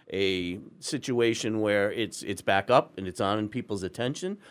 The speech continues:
But it's also important to remember that, to a large extent, schools are a, you know, microcosm of what's happening in our country as a whole. And so as the natural, national dialogue becomes more vitriolic,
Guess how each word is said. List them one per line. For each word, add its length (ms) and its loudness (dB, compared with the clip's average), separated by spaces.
But 100 4
it's 140 2
also 420 2
important 580 2
to 100 6
remember 580 4
that, 340 6
to 120 2
a 40 4
large 260 4
extent, 500 2
schools 520 2
are 260 4
a, 200 4
you 420 -2
know, 280 0
microcosm 1160 2
of 240 0
what's 240 2
happening 640 0
in 140 0
our 140 2
country 400 -2
as 120 0
a 60 2
whole. 480 0
And 160 0
so 240 6
as 360 6
the 100 6
natural, 880 4
national 480 2
dialogue 800 4
becomes 500 -2
more 280 0
vitriolic, 800 -4